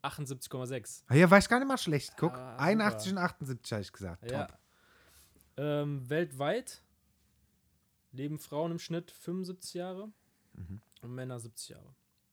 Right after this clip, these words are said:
Speaker 2: Okay.
Speaker 1: Ja,
Speaker 2: Weltweit.
Speaker 1: weltweit, ja. Das besteht natürlich, äh, Faktoren wie medizinische Versorgung,
Speaker 2: Ja, logisch.
Speaker 1: Ernährung, Trinkwasser, politische Dinge.
Speaker 2: Mhm.
Speaker 1: Ja.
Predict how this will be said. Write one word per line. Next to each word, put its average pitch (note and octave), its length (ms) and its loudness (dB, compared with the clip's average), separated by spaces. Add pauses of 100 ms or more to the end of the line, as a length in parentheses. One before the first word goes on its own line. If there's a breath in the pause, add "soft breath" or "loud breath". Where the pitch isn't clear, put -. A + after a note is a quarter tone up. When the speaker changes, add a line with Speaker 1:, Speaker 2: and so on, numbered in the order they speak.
(140)
Speaker 2:
Okay. F2 160 -14
Speaker 1:
Ja, - 600 -16
Speaker 2:
Weltweit. G2 560 -8
Speaker 1:
weltweit, G2+ 540 -16 (280)
ja. G#2 60 -20 (480)
Das G#2+ 220 -14
besteht - 280 -12
natürlich, B2+ 400 -10
äh, A#2 300 -10
Faktoren A#2+ 640 -12
wie A#2 180 -12
medizinische A#2+ 560 -12
Versorgung, A#2+ 480 -8
Speaker 2:
Ja, A#2 120 -8
logisch. A#2 240 -14
Speaker 1:
Ernährung, A#2+ 840 -8 (560 soft breath)
Trinkwasser, A2 840 -10 (280)
politische A2 640 -14 (100)
Dinge. G2+ 320 -12 (220)
Speaker 2:
Mhm. F2 420 -8 (300 loud breath)
Speaker 1:
Ja. C#3 280 -8